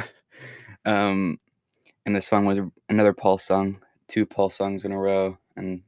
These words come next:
that's all you really, the third song is Flying. I don't, doesn't, <laughs> A Fool on the Hill was originally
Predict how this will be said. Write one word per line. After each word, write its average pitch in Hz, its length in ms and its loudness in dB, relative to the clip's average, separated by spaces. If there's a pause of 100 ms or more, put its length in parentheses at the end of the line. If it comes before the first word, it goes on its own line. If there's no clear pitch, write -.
(1120)
that's - 180 -12
all 92 120 -6
you 92 180 -8
really, 92 280 -8 (720)
the 101 80 -2
third 113 140 6
song 98 200 4
is 92 100 0
Flying. 92 400 2
I 92 40 0
don't, 95 100 -2
doesn't, 92 220 -2
<laughs> 131 400 6 (2250)
A 104 80 0
Fool 131 140 6
on 120 100 8
the 113 60 6
Hill 113 400 6
was 98 400 2 (260)
originally 101 800 2